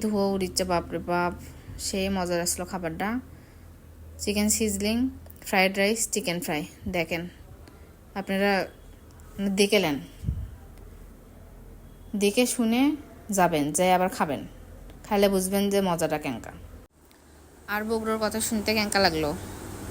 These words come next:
খুব সুন্দর করে মনে করে কিন্তু কমেন্ট বক্সে জানাবেন। যদি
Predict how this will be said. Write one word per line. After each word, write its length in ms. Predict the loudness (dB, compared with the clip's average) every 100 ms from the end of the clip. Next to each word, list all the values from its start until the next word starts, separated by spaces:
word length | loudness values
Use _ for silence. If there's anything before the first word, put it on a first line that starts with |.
| -10 -10 -10 -10 -12 -12 -12 -12 -2
খুব 140 | 0 2 2
সুন্দর 240 | 2 2 4
করে 120 | 4 6
মনে 140 | 4 4
করে 140 | 4 2 2
কিন্তু 240 | 0 0 0 -2 0
কমেন্ট 260 | 2 4 2
বক্সে 260 | 2 4 4
জানাবেন। 360 | 4 4 0 -2 -6 -10 -10 -10 -12 -12 -12 -12 -12 -12 -12 -12 -10 -10 -10 -8 -2
যদি 160 | 2